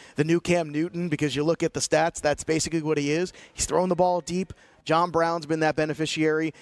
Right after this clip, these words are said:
He's scoring rushing touchdowns. He's running the football. Still some accuracy issues, but I'll tell you what, I think John Brown's still that guy today. And, uh, you also saw how, even though the Denver defense is very good, they did fall apart in that second half against Minnesota last week, and unfortunately,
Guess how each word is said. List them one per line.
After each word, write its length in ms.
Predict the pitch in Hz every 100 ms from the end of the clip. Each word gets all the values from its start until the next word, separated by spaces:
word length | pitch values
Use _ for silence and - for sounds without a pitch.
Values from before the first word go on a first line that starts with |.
| -
He's 220 | - 135
scoring 500 | - 156 160 170 170
rushing 300 | 160 160 170
touchdowns. 560 | 156 156 - 160 156 160
He's 140 | 147
running 240 | 135 156 156
the 60 | 151
football. 440 | 151 156 151 151 - _ -
Still 260 | - 196 185
some 160 | 190
accuracy 640 | 175 180 - 180 160 156 156
issues, 340 | 151 165 147
but 200 | 143 139
I'll 100 | 143
tell 160 | - 160
you 80 | 156
what, 160 | 127
I 60 | 120
think 180 | 131 123
John 220 | 143 147
Brown's 240 | 147 139
still 160 | - 147
that 160 | 143
guy 180 | 147 135
today. 420 | 127 143 175 185 - - - -
And, 360 | - 151 151 147
uh, 80 | 147
you 120 | 180
also 200 | 180 185
saw 200 | 180 170
how, 260 | 165 156 143 _ 190
even 180 | 165
though 100 | 196
the 80 | 175
Denver 260 | 170 175 160
defense 380 | 165 160 143 160
is 120 | 135
very 220 | 147 135
good, 340 | 127 139 117 - - - -
they 140 | 143
did 200 | 147 165
fall 140 | 170 151
apart 280 | - 151 143
in 40 |
that 120 | 135
second 240 | - 139 131
half 220 | 135 127
against 220 | 131 123
Minnesota 420 | 131 123 143 123
last 320 | 120 127 120
week, 240 | 123 127 127
and 80 | 117
unfortunately, 720 | - 139 - 127 127 123